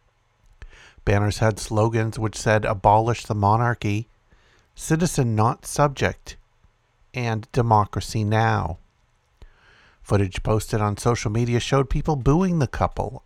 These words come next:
as they made their way through crowds, although much of the noise was drowned out by cheers from royal supporters. The King and Queen consort are visiting Cardiff for what will be seen as many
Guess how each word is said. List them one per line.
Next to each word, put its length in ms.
as 120
they 100
made 240
their 140
way 160
through 220
crowds, 640
although 240
much 340
of 100
the 80
noise 340
was 180
drowned 380
out 240
by 140
cheers 540
from 240
royal 240
supporters. 800
The 60
King 220
and 100
Queen 220
consort 500
are 40
visiting 380
Cardiff 380
for 140
what 140
will 80
be 160
seen 340
as 260
many 400